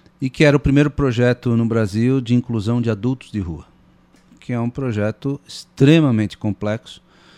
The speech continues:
já que o adulto de rua, ele é uma pessoa, é um ser humano que já perdeu tudo, perdeu sua casa, suas relações familiares, seu emprego, mas perdeu principalmente a dignidade, né? E como é que você resgata isso, né?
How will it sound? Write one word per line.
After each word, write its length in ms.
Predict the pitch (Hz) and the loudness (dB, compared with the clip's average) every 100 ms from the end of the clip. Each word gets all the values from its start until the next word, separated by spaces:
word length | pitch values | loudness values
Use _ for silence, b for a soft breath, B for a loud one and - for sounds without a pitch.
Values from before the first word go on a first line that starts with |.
| b b b _ | b b b _
já 320 | 101 113 120 | -6 -2 -2
que 180 | 120 - | -4 -2
o 140 | 123 113 | 0 0
adulto 420 | 101 104 - 113 | 0 -4 -4 -4
de 140 | 113 | 0
rua, 540 | 117 107 120 135 143 147 | 0 2 2 2 2 2
ele 100 | 147 | 2
é 360 | 143 143 127 | 0 0 -2
uma 140 | 123 117 | -2 -2
pessoa, 600 | 117 - - 107 120 135 | -4 -4 -2 0 0 0
é 20 | |
um 120 | 127 | 0
ser 280 | - 110 107 | -2 -4 -2
humano 480 | 107 104 110 123 131 | 0 0 0 -2 -4
que 120 | 131 | -6
já 140 | 113 | -6
perdeu 320 | - 104 95 | -6 -6 -6
tudo, 460 | 98 - 120 135 113 | -8 -4 -2 -2 -4
perdeu 320 | - 92 92 | -6 -6 -8
sua 160 | - - | -10 -10
casa, 460 | - 120 123 101 | -4 -2 -2 -4
suas 240 | 92 - 95 | -8 -10 -10
relações 360 | 98 92 101 | -10 -8 -10
familiares, 560 | - 98 104 120 131 110 | -8 -8 -4 -2 -2 -4
seu 160 | - 98 | -6 -6
emprego, 580 | 90 107 131 139 131 b b b b _ | -4 0 2 2 0 b b b b _
mas 160 | 127 117 | -8 -4
perdeu 420 | - 127 110 113 | -2 0 0 -2
principalmente 800 | 123 123 - 127 110 117 - - b b b | -2 -4 -2 -2 0 0 -4 -14 b b b
a 120 | 113 | -6
dignidade, 720 | 107 107 113 117 98 85 85 | -2 0 0 0 -4 -8 -10
né? 180 | 87 104 | -12 -10
E 40 | 110 | -8
como 220 | - 151 | -2 -2
é 40 | |
que 100 | 151 | -2
você 280 | 147 147 143 | -2 2 4
resgata 760 | 139 151 123 113 127 117 - 87 | 6 6 2 2 2 0 -4 -8
isso, 320 | 78 - - - _ | -8 -16 -20 -20 _
né? 140 | - | -12